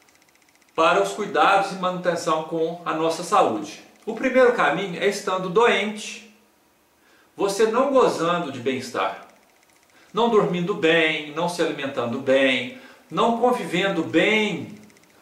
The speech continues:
com as pessoas, né? Sempre tendo um contato contundente, arisco, ostensivo, ou, muito pelo contrário, um contato fraco, frágil, é, é,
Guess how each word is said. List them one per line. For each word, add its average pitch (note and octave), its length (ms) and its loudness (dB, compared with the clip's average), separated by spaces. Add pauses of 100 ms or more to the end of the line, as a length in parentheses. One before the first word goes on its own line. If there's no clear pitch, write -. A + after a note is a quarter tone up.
(260)
com E3+ 140 0
as E3+ 140 0
pessoas, F3 1000 0 (140)
né? A3+ 440 0 (260)
Sempre A#3 480 2
tendo E3+ 340 -2
um D#3 80 -6
contato - 540 -2
contundente, D#3 1300 -2
arisco, F3+ 1040 0 (320)
ostensivo, G3+ 960 0
ou, B3+ 360 4
muito A#3 200 -6
pelo G#3+ 160 2
contrário, F3+ 800 0 (360)
um F#3+ 140 -12
contato D#3+ 720 0
fraco, A3 960 2 (220)
frágil, F#3 1040 2 (1080)
é, B2+ 60 -8
é, G#2+ 1000 0